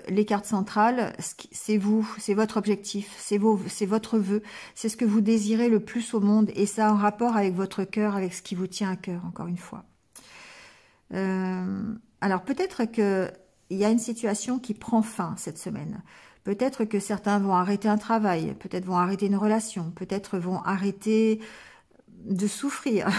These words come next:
<laughs> C'est, ça peut être ça. Ça peut être un travail sur le passé aussi, hein. On peut arrêter quelque chose du passé. On peut travailler là-dessus. Euh, il y a peut-être d'ailleurs une relation du passé ici, hein.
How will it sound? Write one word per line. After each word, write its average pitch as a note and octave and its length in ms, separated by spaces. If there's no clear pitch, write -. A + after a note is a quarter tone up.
<laughs> A3+ 160
C'est, F#3+ 300
ça G#3 200
peut B3+ 120
être C4+ 140
ça. F3+ 260
Ça G#3 180
peut B3+ 120
être D#4+ 120
un B3 120
travail A3+ 360
sur A3+ 140
le G3+ 100
passé A#3+ 420
aussi, E3 360
hein. F#3 100
On G3+ 60
peut G#3 100
arrêter F#3+ 380
quelque G3+ 240
chose G3+ 240
du F3 120
passé. G3+ 400
On F3 60
peut A3+ 160
travailler G3 360
là-dessus. - 640
Euh, G3 560
il F#3+ 80
y - 20
a G#3 60
peut-être B3 260
d'ailleurs G#3 280
une G#3+ 120
relation G3+ 460
du F#3+ 180
passé F#3+ 380
ici, F3 400
hein. F#3+ 280